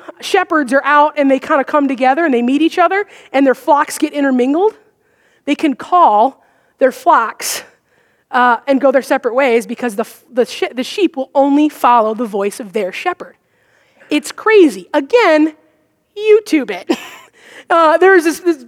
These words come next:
fog was kind of rolling in, and all of a sudden, I don't know what language they were talking, but, uh, there he's calling the, he's calling the goats, and you don't see anything, or the sheep, and you don't see anything, and you don't see anything. Then all of a sudden, a couple of them come a running, and then when some come running, then the others sort of follow.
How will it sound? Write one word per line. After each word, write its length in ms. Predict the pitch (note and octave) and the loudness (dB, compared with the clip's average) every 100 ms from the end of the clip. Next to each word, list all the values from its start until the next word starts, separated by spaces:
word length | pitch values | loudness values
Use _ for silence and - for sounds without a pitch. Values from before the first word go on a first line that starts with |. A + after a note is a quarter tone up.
| - | 0
fog 320 | D#4 F4 F4 | 4 6 4
was 120 | D#4 | 0
kind 140 | - D4 | 0 -2
of 100 | A#3+ | 2
rolling 360 | C#4 D#4+ D4+ | 2 4 2
in, 180 | D#4+ D#4 | 2 2
and 40 | C4 | 4
all 160 | C#4 | 2
of 40 | C#4+ | 2
a 40 | |
sudden, 200 | E4 C#4 | 0 2
I 40 | C#4+ | 2
don't 60 | |
know 80 | C#4 | 2
what 120 | B3+ | 2
language 380 | A#3+ D#4 D4 G#3+ | 2 0 0 0
they 100 | A#3 | 0
were 60 | A3+ | 2
talking, 400 | A#3 A3 A#3+ A#3 - - - | 2 2 0 -6 -10 -10 0
but, 180 | C#4 C#4 | 2 4
uh, 220 | C#4 B3+ - - _ | 4 2 -2 -20 _
there 140 | D#4 D4+ | 0 0
he's 180 | A#3+ | -2
calling 380 | - E4+ F4+ D#4 | -2 2 2 2
the, 60 | C#4+ | 2
he's 180 | C#4+ - | 0 0
calling 260 | F4+ F#4 | 2 2
the 80 | C#4 | 2
goats, 400 | - G#4+ - - | 2 0 -2 -2
and 80 | C#4 | 2
you 80 | D#4+ | 2
don't 140 | D4 | 0
see 120 | - | 0
anything, 440 | E4 E4 E4 D#4 D4+ | 2 2 0 0 0
or 120 | C4 | -2
the 80 | B3 | -2
sheep, 280 | - E4+ | 0 0
and 100 | C4+ | 0
you 60 | D4 | -2
don't 120 | D#4+ | 0
see 120 | - | 0
anything, 320 | E4+ D#4 E4 D4 | 2 2 0 0
and 80 | |
you 40 | D#4+ | 0
don't 120 | D4+ | 0
see 100 | F4 | 0
anything. 320 | E4+ E4 F4 - - - - | 0 2 0 -4 -14 -8 -2
Then 100 | C#4+ | 2
all 80 | F4 | 2
of 60 | |
a 40 | - | 2
sudden, 360 | G#4+ G#4 F4 | 2 4 4
a 460 | D#4 _ _ _ - | 2 _ _ _ -4
couple 260 | D#4 D4+ F4+ | 0 2 4
of 80 | |
them 100 | F#4 | 4
come 240 | E4+ F#4+ G4+ | 2 2 4
a 20 | |
running, 480 | G#4+ A4 G#4+ F#4+ F4+ - - _ _ - - | 6 6 4 4 2 -6 -20 _ _ -16 -2
and 160 | D4 | 0
then 160 | F4 E4+ | 2 4
when 100 | F4 | 4
some 260 | E4+ F#4+ F#4 | 2 0 2
come 240 | F#4+ E4+ | 0 2
running, 280 | F4+ F#4 E4 | 2 4 4
then 120 | F4 | 4
the 120 | F4 | 4
others 340 | D4+ E4+ E4 - | 2 2 0 0
sort 160 | E4 | -2
of 80 | D4 | -2
follow. 520 | - C#4 D4+ B3+ G#3 | -4 0 2 2 0